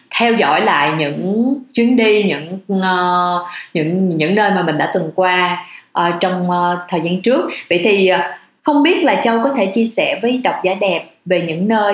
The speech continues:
mà Châu đã từng kéo, ờ, ghé qua và để lại, ừ, ừ, ở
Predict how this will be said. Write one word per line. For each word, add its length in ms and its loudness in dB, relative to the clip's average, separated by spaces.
mà 320 -2
Châu 260 0
đã 460 -4
từng 240 -8
kéo, 140 -4
ờ, 340 0
ghé 240 0
qua 220 0
và 160 0
để 200 -2
lại, 220 -2
ừ, 60 -6
ừ, 80 -8
ở 220 -4